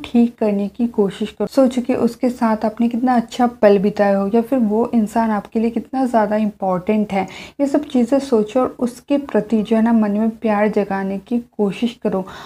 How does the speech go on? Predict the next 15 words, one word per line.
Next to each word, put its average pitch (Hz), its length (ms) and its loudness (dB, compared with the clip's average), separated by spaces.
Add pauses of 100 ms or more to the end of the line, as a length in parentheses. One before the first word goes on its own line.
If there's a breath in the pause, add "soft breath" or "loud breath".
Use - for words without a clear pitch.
(100)
अगर 247 260 2
आप 247 160 0 (100)
फिर 262 140 2
से 247 240 2
पहले 226 400 2
जैसा 226 340 0 (140)
अनकंडीशनल 214 1080 0
लव 202 140 2 (160)
दिल 220 120 2
से 233 180 -2
करने 208 360 -2
लगोगे 196 400 -2
ना, 220 160 -2 (300 loud breath)
ऑटोमेटिकली 233 880 4
रिश्ता 208 400 -2